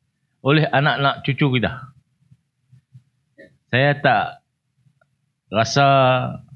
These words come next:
penyelesaian cara lama itu, eh, sesuai lagi. Ingatan yang lebih kerap, yang lebih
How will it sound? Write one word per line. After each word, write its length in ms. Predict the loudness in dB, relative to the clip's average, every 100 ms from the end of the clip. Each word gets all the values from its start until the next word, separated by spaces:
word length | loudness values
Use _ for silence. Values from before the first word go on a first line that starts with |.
| _ _ _ _ _ _ -18 -4
penyelesaian 1080 | 0 0 0 0 2 2 2 2 0 -2 -6 -14 _ _ _ _ _ -20 _ _ _ _ _ _ _
cara 320 | -2 2 2
lama 320 | 2 2 0 0
itu, 240 | 0 -2 -4 -12 -18 _ _ _ _ _ _ _ _ _ _ _
eh, 580 | -10 -6 -6 -6 -8 -10 -12 -16 _ _ _ -4
sesuai 500 | -2 0 2 2 2
lagi. 340 | 0 -2 -6 -16 _ _ _ _ _ -20 _ _ _ _ -4
Ingatan 440 | -2 0 0 2
yang 140 | 2 2
lebih 560 | 2 2 0 -2 -10 -20 _ _ _ _
kerap, 400 | -4 -2 -2 -6 -20 -20 _ -20 _ _ _ _ _ _ _ _
yang 240 | -2 0 2
lebih 640 | 0 0 0 -2 -8 -18